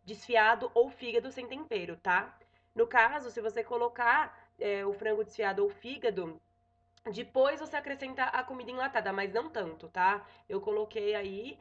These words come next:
você pode ad-, adicionar mais ou menos duzentos e cinquenta gramas de frango e depois um, uns duzentos gramas de comida enlatada. Agora eu tô batendo no liquidificador bem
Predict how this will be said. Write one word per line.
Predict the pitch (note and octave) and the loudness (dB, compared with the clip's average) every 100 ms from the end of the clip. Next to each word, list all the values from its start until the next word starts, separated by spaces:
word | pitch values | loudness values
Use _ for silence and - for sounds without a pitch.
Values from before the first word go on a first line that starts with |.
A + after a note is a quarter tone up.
| - - | -20 -10
você | G3+ G#3+ | -6 -2
pode | G#3 G#3 - - | 0 0 -2 -6
ad-, | G3+ - - | -6 -8 -10
adicionar | G3+ F3+ A3 G#3 | -8 -6 -2 0
mais | G3+ G3+ | 0 0
ou | |
menos | G3+ G3+ | 2 0
duzentos | F#3+ F3+ G#3 G#3 | 0 0 0 0
e | |
cinquenta | G#3+ G#3 G3+ | -4 -4 -4
gramas | G3 G3 F#3+ | -4 -6 -6
de | F3 | -8
frango | G3+ G3+ G3 G3+ B3 F#4+ - - - | -6 -2 0 -2 -2 -4 -6 -20 -18
e | - | -12
depois | A3 C4+ B3 A#3+ B3+ C4 - | -10 -2 4 4 4 0 -4
um, | A#3 A3+ A3 G3+ G#3 | -2 -2 -2 -4 -6
uns | |
duzentos | G3 G#3+ A3 A3 G#3+ | -2 0 0 0 -2
gramas | G#3+ G#3+ G#3+ | 0 0 0
de | |
comida | - A3 G#3 | -2 -4 -2
enlatada. | A3 G#3+ G3 D3+ E3 | 0 -2 -2 -4 -4
Agora | E3 G3+ | -4 -2
eu | |
tô | G3+ | -2
batendo | G#3 G#3 G3+ | -4 -2 -4
no | G3+ | -4
liquidificador | G#3 G3+ - G3+ G#3 | -6 -8 -12 -6 -6
bem | G3 G3 G3 F4+ | -4 -4 -4 -6